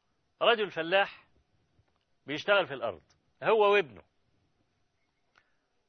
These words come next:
وحصل بينهم ش-، نوع من الشد، فالولد على طول اتضير كده وادى لابوه قلم واتنين وهيديله التالت،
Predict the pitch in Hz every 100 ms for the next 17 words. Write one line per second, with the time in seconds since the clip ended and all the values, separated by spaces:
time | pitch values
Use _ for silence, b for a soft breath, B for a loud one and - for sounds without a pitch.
0 | - 170 214 220 208 190 - - 226 -
1 | 175 151 196 160 151 - 165 190 160 147
2 | - - 135 90 _ _ _ _ _ _
3 | _ _ _ _ _ _ _ _ _ _
4 | _ _ _ _ _ _ _ _ _ _
5 | _ _ _ _ 202 240 226 233 240 214
6 | 175 _ _ _ _ _ _ _ _ _
7 | _ _ _ _ _ - 202 180 208 185
8 | 131 196 185 160 196 196 202 185 170 208
9 | 147 165 165 175 196 190 190 175 - 175
10 | - 175 214 226 208 175 165 180 156 143
11 | 277 269 - 226 214 208 - _ _